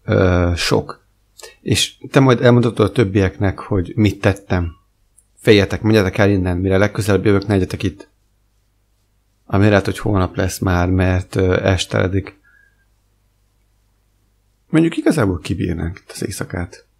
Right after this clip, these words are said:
Legyünk vadak, maradjunk itt kint, és próbáljuk meg itt kint túlélni, miközben felfedezünk?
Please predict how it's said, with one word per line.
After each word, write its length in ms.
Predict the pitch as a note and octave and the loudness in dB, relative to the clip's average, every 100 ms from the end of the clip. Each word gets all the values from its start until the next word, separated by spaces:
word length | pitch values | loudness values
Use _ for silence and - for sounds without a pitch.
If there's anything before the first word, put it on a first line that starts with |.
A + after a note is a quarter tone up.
| _ _ _ _ _ _ | _ _ _ _ _ _
Legyünk 360 | G#2 A#2+ D#3+ F3+ | 2 4 2 2
vadak, 380 | C#3+ F#2+ E2+ | -2 -2 -8
maradjunk 520 | F#2+ F#2+ A#2 D3+ A#2+ - | -4 0 0 0 -4 -6
itt 120 | - | -10
kint, 320 | - F#2+ A#2 | -6 -4 -4
és 300 | F2+ - - _ _ _ _ _ | -10 -14 -20 _ _ _ _ _
próbáljuk 340 | A#2 A2+ B2+ | -2 0 0
meg 80 | G#2+ | -2
itt 100 | F2+ | -6
kint 240 | - A2 - | -4 -4 -4
túlélni, 480 | G2 G2 A#2+ B2+ | -2 0 2 2
miközben 460 | G#2 F#2+ G2+ - F#2+ | 0 -2 -6 -4 -8
felfedezünk? 880 | - F#2+ F2+ - C3+ C3+ A2+ D#2+ | -4 -4 -4 -2 -2 -2 -4 -6